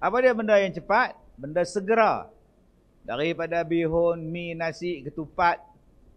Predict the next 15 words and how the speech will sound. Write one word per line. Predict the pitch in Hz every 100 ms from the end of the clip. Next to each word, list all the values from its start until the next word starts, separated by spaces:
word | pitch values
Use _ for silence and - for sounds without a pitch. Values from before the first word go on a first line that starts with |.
| _ - - - - - _ _ _ _ _ _ _ _ _ -
Semua | 214 247 254 254 262 285 285 233 160
mesin | 185 185 202 131 101
sekarang. | - 127 104 - - - - _ - - _ - - - _ _ -
Ada | - 185 196 202
orang | 196 196
jual | 185 202
nasi | 185 190 202 180
lemak | 190 196 151
mesin, | 185 - 196 185 135
orang | 120 127 123
jual | 131 127
mi | 127 135 127
kari | 131 120 131 127
mesin. | 131 - - 147 143 - - _ - - - - _ - - _ _ -
Mudah. | 170 220 240 202